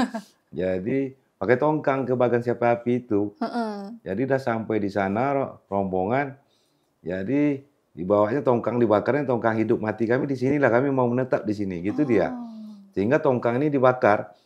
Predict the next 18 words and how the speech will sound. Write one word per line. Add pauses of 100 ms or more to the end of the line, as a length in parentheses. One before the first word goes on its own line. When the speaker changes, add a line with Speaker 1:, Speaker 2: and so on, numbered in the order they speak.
(160)
Speaker 2:
jadi
dia
tak
bisa
pulang
lagi,
tak
bisa
kemana-mana
lagi.
Speaker 1:
Oh,
oke,
Speaker 2:
Nah,
Speaker 1:
oke.
Speaker 2:
sehingga
ini
jadi
tradisi